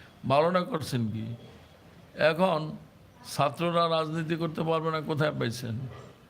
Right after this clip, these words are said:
ও, মৌরসি পাট্টা পাইছেন। ক্যা, সংবিধান অনুচ্ছেদ আটত্রিশে কি বলছে? যে কোনো ব্যক্তির যে কোনো সংগঠন করার স্বাধীনতা আছে। সংবিধান বলছে তারা রাজনীতি করতে পারবে।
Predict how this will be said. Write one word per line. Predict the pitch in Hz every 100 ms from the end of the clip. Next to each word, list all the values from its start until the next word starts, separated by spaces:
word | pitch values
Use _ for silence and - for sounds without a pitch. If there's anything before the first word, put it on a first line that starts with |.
| - -
ও, | 147 147
মৌরসি | 139 156 170 139 165
পাট্টা | - 151 151 139
পাইছেন। | 123 120 123 113 110 - - - -
ক্যা, | 135 143 117 113 - -
সংবিধান | 151 160 160
অনুচ্ছেদ | 156 156 165 160
আটত্রিশে | 151 143 - 160 160
কি | 151
বলছে? | 147 131 110 120 110 - - - -
যে | 127 156
কোনো | 170 196 190
ব্যক্তির | 185 185 180 156
যে | 156
কোনো | 165 170
সংগঠন | - 139 147 151 143 151 135
করার | 135 131 120 123 -
স্বাধীনতা | 120 120 123 120 110
আছে। | 110 - - - - - -
সংবিধান | 143 170 190 208 202
বলছে | 185 151 160
তারা | 151 143
রাজনীতি | 135 127 117 123 117
করতে | 117 107
পারবে। | 113 117 117 113 104